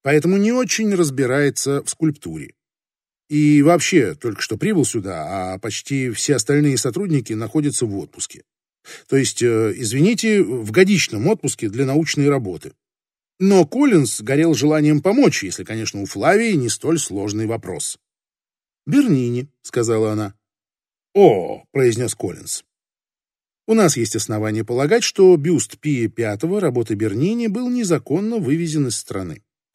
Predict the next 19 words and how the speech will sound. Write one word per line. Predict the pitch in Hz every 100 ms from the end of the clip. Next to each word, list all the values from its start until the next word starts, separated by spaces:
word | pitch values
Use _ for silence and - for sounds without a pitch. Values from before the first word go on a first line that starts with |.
| - -
Хочу | - 185 233
знать | 180 185 160
о |
нем | 156 156
как | 143 113
можно | 123 110 101
больше. | 80 78 - - _ _ _ _ _ _
Владельцы, | 170 233 139 127 113 - 120 104 _
где | 127 160 190
до |
этого | 123 101 98
находился, | - 98 107 123 110 - 107
неплохо | 101 120 156 196 220 262 202
было | 160 175
бы | 151 135
также | 151 131 131
взглянуть | 113 123 160 147
на | 117
фотографию». | 110 92 73 82 76 - -